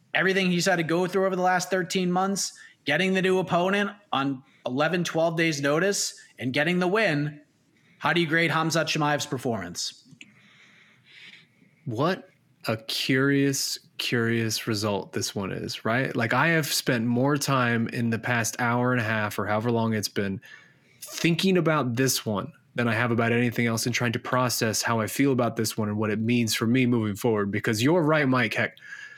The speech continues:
Speaker 2: first five minutes of that fight, Khamzat Chimaev looked more superhuman than that dude has ever looked in, in, in a very superhuman octagon career so far, right? He looked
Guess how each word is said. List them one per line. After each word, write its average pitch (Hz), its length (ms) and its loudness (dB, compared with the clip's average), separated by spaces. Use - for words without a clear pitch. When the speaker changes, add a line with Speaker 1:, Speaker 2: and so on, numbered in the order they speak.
Speaker 2:
first 214 240 2
five 190 220 4
minutes 170 240 4
of 127 60 4
that 151 180 2
fight, 139 340 2
Khamzat 185 340 4
Chimaev 120 440 2
looked 143 280 0
more 170 300 2
superhuman 160 720 2
than 123 140 0
that 156 200 0
dude 170 200 4
has 139 200 2
ever 143 300 2
looked 117 260 -2
in, 123 140 0
in, 127 160 -2
in 135 160 0
a 120 80 -2
very 143 400 0
superhuman 143 720 0
octagon 120 480 -2
career 113 320 -2
so 107 160 -4
far, - 300 -10
right? 131 180 0
He 170 160 0
looked 165 280 0